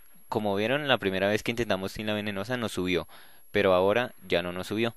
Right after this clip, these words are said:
Entonces la pregunta sería que por favor comenten en el video, ¿seguimos intentando así sin la venenosa? ¿O quieren que vuelva a intentar su-, tirando primero la venenosa y luego las épicas? Entonces pues espero sus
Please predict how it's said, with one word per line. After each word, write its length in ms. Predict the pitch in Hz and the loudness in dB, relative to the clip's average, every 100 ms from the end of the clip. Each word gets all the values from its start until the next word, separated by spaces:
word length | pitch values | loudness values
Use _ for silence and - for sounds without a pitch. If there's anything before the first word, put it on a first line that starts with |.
| - - - - | -12 -20 -20 -14
Entonces 320 | - 95 104 | -8 -2 0
la 100 | 113 | 0
pregunta 640 | - 101 92 98 101 95 120 | 0 -4 -4 -2 -2 -2 -6
sería 720 | - 110 95 90 87 90 101 - | -2 0 2 2 0 -2 -6 -6
que 80 | |
por 120 | 104 95 | -2 2
favor 240 | 92 87 | 2 2
comenten 340 | 101 98 104 | -2 -4 -4
en 80 | 104 | -4
el 100 | 104 | -4
video, 340 | 92 87 82 - - - - - | -2 -2 -2 -6 -20 -20 -20 -20
¿seguimos 460 | - 104 101 113 117 | -4 0 2 2 -2
intentando 440 | 127 123 107 101 | -4 -4 -2 0
así 200 | 104 - | 0 -2
sin 180 | 107 117 | -6 -2
la 100 | 117 | 0
venenosa? 640 | 117 104 85 95 - 175 - - - - - - | 0 -2 -4 -6 -8 -14 -16 -20 -20 -20 -20 -6
¿O 760 | - 98 92 90 87 85 82 80 | 2 4 6 6 4 4 2 -2
quieren 280 | - 95 95 | 2 2 2
que 120 | 101 | 2
vuelva 260 | 101 90 87 | 4 4 2
a 20 | |
intentar 520 | 90 98 90 85 82 - - - | -2 -2 2 4 4 0 -14 -20
su-, 180 | - 101 | -8 -8
tirando 400 | - 101 92 92 | -4 2 2 2
primero 300 | 98 95 82 | 0 0 2
la 120 | 87 | 4
venenosa 440 | 95 92 87 98 107 | 4 4 0 0 0
y 40 | |
luego 240 | 90 80 87 | 0 0 2
las 160 | 90 | 0
épicas? 400 | 78 - - - - - - - - - - | -2 -4 -8 -10 -14 -20 -20 -20 -20 -20 -14
Entonces 260 | 87 95 | -6 -4
pues 180 | - 101 | -2 -2
espero 320 | 101 - 90 | -2 -2 -2
sus 600 | 92 104 98 92 - - | -2 -4 -4 -6 -12 -16